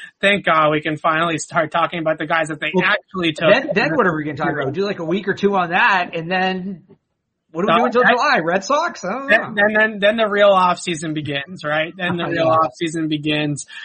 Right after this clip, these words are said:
Speaker 1: Uh, that's what I always say. After the draft is the real dead period of the N F L calendar. So maybe we'll come up with some, uh, cool ideas, uh, Patriots, uh, you know, roster resets or, or whatever, and, and we'll try to keep the, uh,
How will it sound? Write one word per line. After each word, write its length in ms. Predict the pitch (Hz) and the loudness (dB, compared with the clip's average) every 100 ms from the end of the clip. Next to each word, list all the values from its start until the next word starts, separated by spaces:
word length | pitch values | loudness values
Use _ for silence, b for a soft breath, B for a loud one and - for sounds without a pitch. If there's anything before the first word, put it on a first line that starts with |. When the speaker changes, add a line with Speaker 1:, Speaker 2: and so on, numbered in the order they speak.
| B | B
Speaker 1:
Uh, 140 | 165 151 | -2 0
that's 180 | 151 | 0
what 80 | 175 | 2
I 160 | 156 156 | 2 4
always 360 | 156 151 143 - | 4 2 0 0
say. 320 | 165 151 156 156 | 2 2 0 -2
After 240 | 156 185 | -2 -2
the 100 | 160 | -4
draft 400 | 143 160 156 156 | 0 2 2 0
is 120 | 143 | -6
the 100 | 156 | -4
real 240 | 151 160 151 | -2 0 -2
dead 400 | 139 160 156 - | -2 -2 -2 -4
period 440 | 156 151 151 151 | -2 0 0 0
of 60 | 151 | 0
the 100 | 151 | 0
N 100 | 147 | -2
F 100 | 147 | 0
L 100 | 156 | 0
calendar. 640 | 143 156 151 151 147 151 147 | 2 2 2 0 -2 -2 -2
So 200 | - 151 B B B | -2 -4 B B B
maybe 300 | 180 185 208 | 0 0 2
we'll 260 | 196 190 180 | 2 2 2
come 220 | - 185 | 2 2
up 160 | 175 - | 2 0
with 140 | 180 | -4
some, 260 | - 170 165 | -4 -6 -2
uh, 200 | 160 160 | 0 0
cool 280 | - 175 160 | -2 -2 2
ideas, 720 | 156 156 156 156 156 151 139 | 2 0 -2 -2 -2 -4 -2
uh, 140 | 156 143 | -2 -2
Patriots, 760 | 165 156 - 160 151 143 - - | -4 -6 -4 -4 -2 -4 -8 -6
uh, 300 | 160 151 151 151 B B B | -2 0 0 -4 B B B
you 100 | 175 | -2
know, 360 | 156 147 143 156 _ _ _ _ _ _ | 2 2 2 -4 _ _ _ _ _ _
roster 360 | 190 175 160 180 | 2 4 2 0
resets 760 | 156 160 - 165 151 151 - 165 | 0 0 2 2 2 0 -6 -4
or, 360 | 143 147 143 175 | -2 -2 -2 -2
or 140 | 170 | 2
whatever, 600 | 160 156 151 156 156 151 | 4 2 2 2 2 2
and, 180 | 147 147 | 0 -2
and 240 | 170 165 | -2 -2
we'll 140 | 156 151 | 0 0
try 260 | - 165 | 0 0
to 80 | 156 | 0
keep 300 | 156 175 156 | -2 -4 -4
the, 220 | 165 151 | -2 0
uh, 60 | 151 | 0